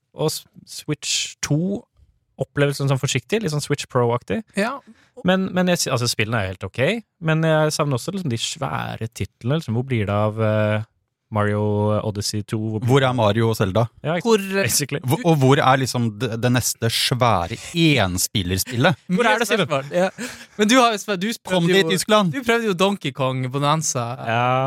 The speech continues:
Speaker 2: Niklas. Hva synes du om det? Det er liksom, det skal liksom være det store, det dere ber om nå, ikke sant? Det er det som skal være det. Det kom i fjor sommer.
Speaker 3: Jeg har ikke prøvd det, men jeg, liksom,
Speaker 2: Nei.
Speaker 3: jeg falt ikke helt for den. Jeg har jo sett gameplayet.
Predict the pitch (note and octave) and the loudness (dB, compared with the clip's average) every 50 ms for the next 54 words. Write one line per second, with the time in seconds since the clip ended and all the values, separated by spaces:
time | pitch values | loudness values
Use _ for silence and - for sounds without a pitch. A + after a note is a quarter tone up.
0 | C#3 C#3 - C3+ B2+ - - F#3 D#3 F3 D#3 - C3+ B2 B2 A#2+ B2+ - - - | -2 -2 -4 -4 -4 -2 -2 2 2 2 2 2 0 -2 -2 -4 -6 -8 -14 -20
1 | - _ _ _ _ _ _ _ - - - - - - - - - - - G3+ | -20 _ _ _ _ _ _ _ -10 -10 -10 -10 -12 -16 -18 -20 -18 -4 0 2
2 | G#3 G3 G3 G3 G#3 G3 G3+ A3 G#3 - - A3 F#3+ F3 D#3 F3 E3 D#3+ D#3+ E3+ | 2 2 2 0 0 0 0 0 -2 0 0 0 0 0 -2 0 2 2 2 2
3 | E3+ D#3 C#3+ C3 C3+ C3+ C3 A#2+ - _ - _ _ _ _ _ - - - - | 2 0 -2 -4 -4 -4 -4 -4 -8 _ -20 _ _ _ _ _ -12 -8 -4 0
4 | D#3+ D3+ C#3+ C#3+ C#3 C#3 C#3 C#3 D#3+ D#3+ D#3 D3 - E3+ E3 G#3+ B3 A#3 E3 B2+ | 2 2 2 2 0 0 0 0 0 2 2 0 0 2 2 4 2 2 0 -2
5 | A#2+ B2 A#2 A#2 A#2+ A#2+ A#2+ C#3 E3 G3 G#3+ - - F3 E3 G3+ G#3+ F#3+ E3 E3+ | -6 -10 -12 -12 -14 -12 -6 -4 -2 -2 -4 -2 -4 -2 2 2 2 2 0 -2
6 | D#3 - E3+ D#3 D#3+ E3 E3+ F3+ G3 G3 D3+ - _ _ _ E3+ D#3+ - F#3 F3 | -2 -2 0 2 2 2 2 2 0 0 0 -4 _ _ _ -10 -4 -2 0 0
7 | E3+ E3 D#3 D3 - F#3+ F#3 F#3 F3 E3 D#3 - G3 G#3 A#3+ D4 E4 D#4+ - _ | 2 0 0 0 0 0 0 0 0 -2 -2 0 2 2 2 2 0 -2 -6 _
8 | _ - - - - F3 E3+ F3 D3 C3+ A2+ B2 B2 - - - - B2+ A#2 G#2 | _ -20 -8 0 4 4 4 6 6 4 4 2 0 -4 -8 -4 -2 0 0 2
9 | G2+ B2+ C#3 C#3+ C3+ B2+ C3 C3+ B2+ B2 B2 - B2 C3+ C3 - - - - - | 2 2 2 2 2 2 0 0 0 -2 -4 -2 -2 -2 -2 -4 -10 -8 -4 -4
10 | F#2 F2 F2 - - C3+ - C#3+ C3+ A#2+ - - A2 F2+ G2 F#2+ G#2 A2 A2+ G#2+ | -2 -2 -2 -2 -4 -2 2 2 2 2 2 -2 -4 -4 -2 -2 0 0 2 4
11 | G2 G#2+ C3 - - A2 - - - F2+ E2 E2 F#2 F2 F#2 B2 C3+ | 4 4 4 2 0 -4 -6 -4 -4 -4 -4 -2 0 2 2 2 0